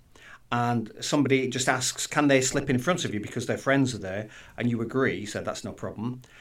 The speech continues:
They, uh, turn out to be the one hundred thousandth customer, and they get fifty thousand dollars,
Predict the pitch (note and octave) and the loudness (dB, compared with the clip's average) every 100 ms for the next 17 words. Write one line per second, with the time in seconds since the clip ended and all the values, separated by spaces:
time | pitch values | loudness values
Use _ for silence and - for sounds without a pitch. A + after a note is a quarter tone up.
0 | - - A2+ A2 D3+ D#3 C#3 C3+ - C#3 | -20 -16 -2 6 8 8 6 2 -2 0
1 | C3 - A2+ B2 A#2+ B2 C3 C3+ A#2+ - | 0 -2 -2 0 2 2 2 2 -2 -2
2 | B2+ A#2+ A2 G#2+ - C#3+ - G2 G2+ B2 | 0 0 -2 -6 -6 -6 -6 -6 -8 -10
3 | - - - A2 A#2 B2+ B2 - - E3 | -18 -20 -12 -4 2 2 2 -2 0 0
4 | - B2+ B2+ G#2+ G#2+ G#2 F2 F2+ A#2+ B2+ | 0 -2 -2 -2 -4 -6 -6 -6 -6 -8
5 | - | -10